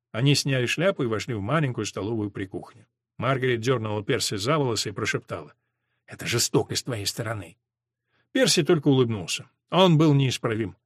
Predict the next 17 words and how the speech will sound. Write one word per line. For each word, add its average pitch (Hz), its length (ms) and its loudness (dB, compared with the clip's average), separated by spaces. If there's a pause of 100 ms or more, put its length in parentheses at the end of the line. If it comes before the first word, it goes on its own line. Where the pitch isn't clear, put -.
(540)
Брат 170 340 6
однажды 165 540 6
сказал 151 460 2
викарию, 147 400 2
что 135 160 0
отец 143 320 2
ночью 156 380 2
умер 175 320 4
от 143 120 6
сердечного 151 580 4
приступа, 135 420 0
и 101 60 0
вся 160 200 0
деревня 170 440 4
находилась 131 500 4
в - 100 -12
трауре, 110 520 2